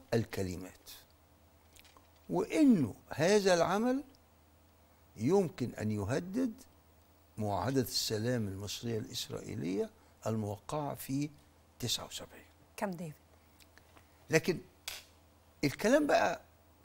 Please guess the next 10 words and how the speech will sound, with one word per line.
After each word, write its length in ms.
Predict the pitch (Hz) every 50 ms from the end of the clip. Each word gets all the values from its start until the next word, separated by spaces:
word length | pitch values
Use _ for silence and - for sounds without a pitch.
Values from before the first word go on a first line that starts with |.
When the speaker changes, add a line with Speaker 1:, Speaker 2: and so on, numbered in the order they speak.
| _ - _
Speaker 1:
مش 140 | 104 101 123
بس 220 | 151 175 - - 120
الكلام، 440 | 110 - - - 180 202 233 131 101 - - _ - _ _ _ _ _ _ _ _ _ _ - _ - _ _ _ _ _ - _ _ _ _ _ _ _ - - - _ _ _ _ _ _ _ _ _ _ _ - - - - _ _ _ _ _ _ -
اتخذت 800 | - - - - 165 170 - - 113 98 98 107 101 - - 143
مصر 520 | 135 156 185 - - - - - - - - _ _ _ _ _ _ _ _ _ _ _ _ _ _ _ _ _ _ _ -
إجراءات 720 | 131 110 110 110 104 - - - - 147 160 160 - -
عسكرية. 800 | - 117 123 - - - - - - - - - - - - - - - - - - _ _ _ _ _ _ _ _ _ _ _ _ _ _ _ _ _ _ - _ _ _ _ _ - _ 247
Speaker 2:
هم. 120 | 208 151 - - _ - - -
Speaker 1:
يعني 280 | - 87 87 104 113 - - - - - -
ال-، 120 | 87 -